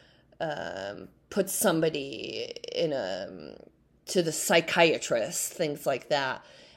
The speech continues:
Uh, but you wanna make sure, you know,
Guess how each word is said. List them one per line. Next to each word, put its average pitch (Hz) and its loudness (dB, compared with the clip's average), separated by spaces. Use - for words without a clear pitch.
Uh, - -6
but 160 2
you 165 -8
wanna 160 -2
make 160 -4
sure, 127 0
you 160 -8
know, 135 -8